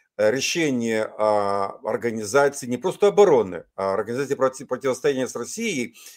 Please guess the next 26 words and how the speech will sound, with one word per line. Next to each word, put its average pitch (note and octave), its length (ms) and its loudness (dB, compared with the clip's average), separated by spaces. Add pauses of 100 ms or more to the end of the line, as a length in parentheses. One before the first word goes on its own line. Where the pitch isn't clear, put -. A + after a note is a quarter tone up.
(100)
является D#3 500 4
едва D3 300 4
ли E3+ 100 2
не F3 120 -2
главной D3 360 2
стратегией. A2 720 -2 (580)
И C3 420 -2
мы E3 220 2
раньше D#3 400 4
говорили D3+ 680 4
о, G#2+ 380 4 (640)
о A2 260 2
том, C#3 300 0
что, A2 1080 4
э, - 40 -20
Кая A#2+ 240 6
Каллас A#2+ 380 2
четыре A2+ 480 -6 (100)
часа A#2 400 2
встречалась G#2+ 760 -2
там F#2 180 -2
и G#2 60 0
разговаривала A2+ 680 4
с - 100 -8
Ван A2 200 -2
И, G#3 240 -8